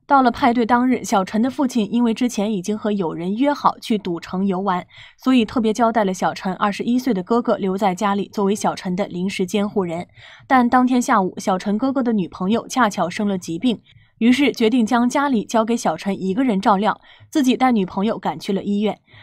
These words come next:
当晚派对如期举行，令小陈出乎意料的是，本来预计只有十几名同学参加的小聚会，因为网络的传播效用，一下子成为了三十几名同学造访的大派对。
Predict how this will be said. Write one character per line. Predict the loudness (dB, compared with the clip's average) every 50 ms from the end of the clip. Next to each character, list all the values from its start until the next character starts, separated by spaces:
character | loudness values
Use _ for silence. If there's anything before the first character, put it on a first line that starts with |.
| -20 -4 2
当 | 2 4 4
晚 | 4 2 2 0
派 | -2 0 0 2 4
对 | 4 2
如 | 4 4 2 0
期 | 2 0 0 0
举 | 0 -2 -2
行， | -2 -2 -4 -4 -2
令 | 0 2 2 2
小 | 2 2 0 -2 -2
陈 | -2 -2 -2 -2 0
出 | 0 0 0
乎 | 2 2 0
意 | 2 2
料 | 2 2 0 0
的 | -2 -4
是， | -6 -2 -2 -2 -2 -2 -10 -20 _ _ _ _
本 | 0 2
来 | 4 4 4 4
预 | 4 2
计 | 2 2 0 0
只 | 0 2 2
有 | 4 4 2
十 | 0 0 -2 0
几 | 2 2 2
名 | 2 2 0
同 | 0 -2 -2 -2
学 | 0 -2 -2
参 | -2 -2 -2 -2 0
加 | 0 0
的 | 0 0
小 | -2 -4 -6 -6 -6
聚 | -4 -2 -2
会， | 0 0 -2 -2 -2 -8 -20 -20 -20 -12 -4
因 | 0 0 2
为 | 2 2
网 | 2 2 2 2
络 | 2 0 0
的 | 0 -2
传 | -4 -4 -4 -4 -2
播 | 0 0 -2
效 | 0 0 0 0
用， | 0 -2 -2 -2
一 | -2 -2
下 | 0 2 0 0
子 | 0 -2 -4
成 | -6 -4 -4 -4 -2
为 | -2 0 0
了 | -2 -2
三 | -2 -2 -2 -2 -2
十 | -2 -2 -4
几 | -2 -2 -4
名 | -4 -4 -4
同 | -6 -4 -4 -4 -2
学 | -2 -2 -4
造 | 0 2 2 2 2
访 | 0 -2 -4
的 | -6 -6 -4
大 | -2 -2 -2
派 | -2 -2 -4 -2
对。 | -2 -4 -4 -6